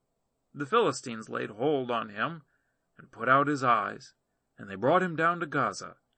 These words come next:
and bound him with fetters of bronze, and he ground at the mill in the prison. However, the hair of his head began to grow again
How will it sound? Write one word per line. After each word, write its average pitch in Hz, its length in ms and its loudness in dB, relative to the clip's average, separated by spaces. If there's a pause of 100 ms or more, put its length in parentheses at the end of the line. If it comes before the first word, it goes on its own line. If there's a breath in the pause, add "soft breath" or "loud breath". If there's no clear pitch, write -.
(140)
and 90 160 -20
bound 123 360 4
him 135 160 -4
with 135 160 -6
fetters 151 400 4
of 151 120 -6
bronze, 101 640 -4 (440)
and 110 120 -10
he 151 80 -2
ground 143 500 4
at 95 100 -14
the 110 80 -10
mill 113 440 0
in 92 80 -12
the 98 80 -12
prison. 107 500 -4 (1000)
However, 170 500 -2 (480)
the 104 140 -12
hair 131 280 -2
of 151 80 -6
his 156 180 -12
head 156 300 -6
began 101 340 -12
to 98 80 -10
grow 127 280 -2
again 90 420 -12